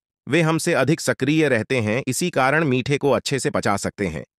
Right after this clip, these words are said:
पर बच्चों को भी चीनी से दूर रखें। अंत में एक बात कहना चाहूंगा कि अति सर्वत्र वर्जेत, अर्थात किसी भी चीज की अति खतरनाक होती है।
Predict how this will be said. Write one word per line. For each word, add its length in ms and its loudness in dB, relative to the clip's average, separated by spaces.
पर 140 2
बच्चों 340 2
को 160 2
भी 180 0
चीनी 340 0
से 140 0
दूर 280 2
रखें। 240 -6
अंत 200 2
में 140 0
एक 260 0
बात 260 0
कहना 280 0
चाहूंगा 540 0
कि 200 2
अति 240 0
सर्वत्र 460 0
वर्जेत, 500 0
अर्थात 500 -2
किसी 260 0
भी 120 2
चीज 320 -2
की 180 -2
अति 260 -2
खतरनाक 540 -2
होती 300 -2
है। 160 -8